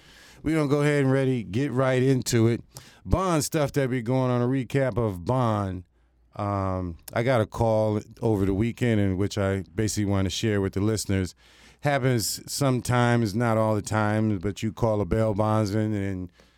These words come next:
meet with the bail bondsman, you go to the jail, and then the bondsman goes to post the bond, and the magistrate tells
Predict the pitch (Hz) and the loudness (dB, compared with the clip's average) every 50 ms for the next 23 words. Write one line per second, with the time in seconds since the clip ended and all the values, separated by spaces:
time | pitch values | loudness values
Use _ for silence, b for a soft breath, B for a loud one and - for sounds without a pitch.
0 | b b b b 107 117 120 113 104 107 95 104 117 117 117 120 113 117 117 120 | b b b b -6 -4 -2 -2 -2 -2 -2 0 0 0 2 2 2 2 2 2
1 | 120 117 113 120 113 104 101 113 113 110 110 95 98 90 82 107 127 127 123 120 | 2 2 2 2 2 2 2 2 2 2 2 0 0 -2 -2 0 0 0 0 0
2 | 117 117 113 113 107 104 101 95 101 101 98 95 92 85 110 113 117 117 113 104 | 0 0 2 2 2 0 0 0 0 -2 -2 -4 -4 -2 0 0 2 2 2 0
3 | 98 110 107 104 101 95 110 107 104 98 - 95 87 - - 135 127 113 - - | 0 0 0 0 0 0 0 0 0 -2 -4 0 4 6 6 6 4 -2 -4 -4
4 | - 101 80 92 104 101 98 98 98 98 95 92 90 85 _ B B B B B | -8 -8 -4 -2 -2 -2 0 -2 -2 -2 -4 -4 -6 -8 _ B B B B B
5 | B B B 92 87 85 87 95 113 127 143 139 117 - - - 131 120 98 - | B B B -10 -8 -4 -2 0 0 0 0 0 -2 -6 -6 -4 -4 -4 -4 -4
6 | - 123 113 113 110 110 107 95 85 - - - | -2 0 0 2 2 0 0 -4 -6 -12 -18 -20